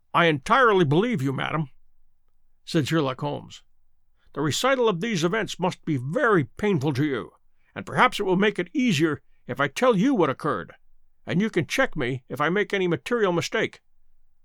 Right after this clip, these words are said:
The sending of this letter was suggested to you by Stapleton." "He dictated it." "I presume that the reason he gave was that you would receive help from Sir Charles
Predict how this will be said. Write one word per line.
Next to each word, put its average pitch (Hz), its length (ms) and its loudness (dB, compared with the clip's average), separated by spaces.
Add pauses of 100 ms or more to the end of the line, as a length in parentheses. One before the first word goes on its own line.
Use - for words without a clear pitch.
(560)
The - 100 -10
sending 240 420 0
of 180 120 0
this 269 180 -2
letter 220 380 -2 (420)
was 127 160 -6
suggested 139 580 -2
to 170 80 2
you 208 360 -2 (520)
by 123 140 -2
Stapleton." - 640 -4 (800)
"He 247 200 4
dictated 202 520 0
it." - 200 -20 (1300)
"I 156 120 2
presume 185 380 2
that 233 140 0
the 180 80 -2
reason 240 400 0
he 190 140 2
gave 135 500 -2 (300)
was 127 140 -4
that 127 180 -6
you 254 80 0
would 220 120 -2
receive 196 400 0
help 247 320 0
from 214 160 -2
Sir 180 180 0
Charles 143 560 -2